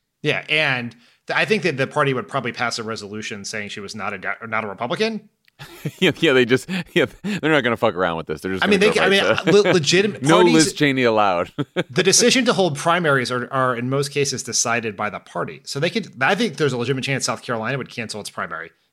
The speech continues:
Speaker 1: if it was Cheney, Trump. Now, what is interesting here and what I think is savvy about it is Cheney's gonna be in Congress for another four months.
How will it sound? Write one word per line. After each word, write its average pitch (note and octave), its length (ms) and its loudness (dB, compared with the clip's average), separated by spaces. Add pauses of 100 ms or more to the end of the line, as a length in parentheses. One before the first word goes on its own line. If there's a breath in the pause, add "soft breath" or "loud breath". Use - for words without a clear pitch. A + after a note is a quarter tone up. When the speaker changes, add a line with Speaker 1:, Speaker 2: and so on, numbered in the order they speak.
Speaker 1:
if A#2+ 100 -10
it B2 60 -2
was G#2 400 -8 (300)
Cheney, G#2 560 -4 (360)
Trump. - 320 -12
Now, E3+ 320 2 (280 loud breath)
what F#3 180 4
is A#3+ 360 2
interesting E3 500 -2
here B2+ 200 -2
and A#2+ 100 -4
what C3 100 0
I B2+ 60 -2
think B2 320 -6
is C#3+ 200 0
savvy B2+ 420 -2
about E3+ 300 0
it F3 100 -4
is F#3 380 -4 (640)
Cheney's G3 280 2
gonna G3 140 -2
be E3 80 -2
in C#3+ 60 -4
Congress C3 300 -2
for B2 80 -8
another A2 200 -4
four A2+ 300 -6
months. - 420 -12